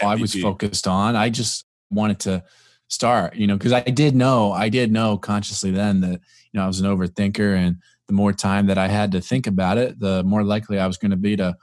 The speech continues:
Speaker 1: uh, overthink it and, and blow it and just not follow through on it and do it at all. It's the same thing with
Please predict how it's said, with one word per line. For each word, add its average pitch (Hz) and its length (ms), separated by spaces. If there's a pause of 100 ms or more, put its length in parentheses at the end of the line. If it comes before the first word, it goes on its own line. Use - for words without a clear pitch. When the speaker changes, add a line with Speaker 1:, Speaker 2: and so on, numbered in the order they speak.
(400)
Speaker 1:
uh, 90 200
overthink 104 580
it 117 180
and, 90 480 (640)
and 95 160
blow 104 300
it 101 180
and 98 120
just 104 180
not 117 300 (220)
follow 113 300
through 135 360
on 90 180
it 87 120
and 92 180
do 101 100
it 98 100
at 95 120
all. 107 300
It's 87 180
the - 60
same 117 300
thing 113 300
with 104 300